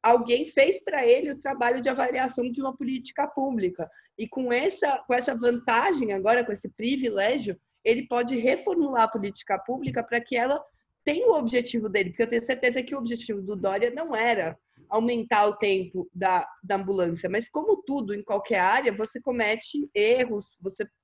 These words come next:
faz uma iniciativa e precisa reorganizar, e se o cidadão tá lá, ou se o jornalista tá lá te auxiliando com essa informação, não deveria ser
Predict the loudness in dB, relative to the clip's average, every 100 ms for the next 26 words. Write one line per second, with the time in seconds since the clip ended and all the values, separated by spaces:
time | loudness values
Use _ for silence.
0 | _ -2 0 -2 -4 -4 -4 -6 -4 -6
1 | -6 -6 -6 -6 -12 _ _ _ 2 4
2 | 2 0 -2 0 0 0 -8 _ -6 -4
3 | -4 -4 -4 -2 -2 0 0 0 2 2
4 | 0 0 0 0 -2 -4 -4 -2 2 2
5 | 2 -2 -6 0 0 0 -2 0 0 -2
6 | -2 -2 -4 -4 -4 -2 -2 -2 -4 -2
7 | 0 0 0 0 0 -2 0 -2 -2